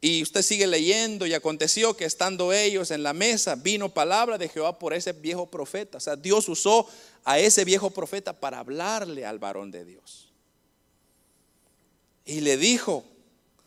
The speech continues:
"Así dijo Jehová, por cuanto has sido rebelde al mandato de Jehová". Versículo, estoy leyendo versículo veintiuno, la última parte de ahí. "Guardaste el mandamiento que Jehová tu Dios había prescrito".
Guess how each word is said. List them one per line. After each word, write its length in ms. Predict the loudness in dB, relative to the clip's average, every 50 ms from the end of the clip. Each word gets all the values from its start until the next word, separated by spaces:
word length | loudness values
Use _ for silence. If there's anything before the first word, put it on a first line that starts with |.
| _ _ _ _ _ _ _ _ _ _ _ _ _ _ _ _ 2
"Así 400 | 4 6 6 6 6 4 2 2
dijo 240 | 2 4 4 4 4
Jehová, 540 | 4 2 2 4 6 6 4 4 2 0 0
por 180 | -2 -2 0
cuanto 400 | 2 0 0 0 0 2 4 4
has 140 | 6 6 4
sido 240 | 2 2 0 -2 0
rebelde 680 | 0 0 0 2 4 4 6 6 6 4 4 2 0
al 140 | 0 0 -2
mandato 600 | -2 -2 -2 0 4 4 4 4 4 0 -2 -2
de 120 | -2 -2
Jehová". 520 | -2 -2 -2 0 2 4 4 4 2 0 -4 -10 -20 -20 _ _ -2
Versículo, 360 | -2 0 0 0 -2 -2 -4
estoy 180 | -2 0 0
leyendo 420 | 2 2 2 2 2 2 0 0 0
versículo 480 | 0 0 0 0 -4 -2 -2 -2 0
veintiuno, 680 | 0 0 0 -2 -2 -2 -2 -2 -2 -2 -2 -4 -6 -8 -8
la 140 | -4 -4 -2
última 400 | -2 -4 -6 -8 -10 -8 -8 -4
parte 440 | 0 2 2 2 2 2 0 0 0
de 100 | 2 2
ahí. 320 | 4 4 2 2 -2 -6 -10 -20 -20 -20 -20 -20 _ -4
"Guardaste 560 | 2 6 6 6 6 6 2 2 2 2 0
el 80 | 0 0
mandamiento 840 | 0 0 2 2 0 2 2 2 4 4 4 2 0 -2 -4 -2
que 140 | -2 -2 -4
Jehová 420 | -2 0 0 2 4 4 2 2 0
tu 140 | -4 -4
Dios 260 | -2 -2 -2 -2 -2 -2
había 300 | -4 -4 -2 -2 -4 -4
prescrito". 920 | -4 -4 -4 -4 -4 -4 -6 -6 -4 -4 -4 -4 -6 -8 -12 -14 -14 -14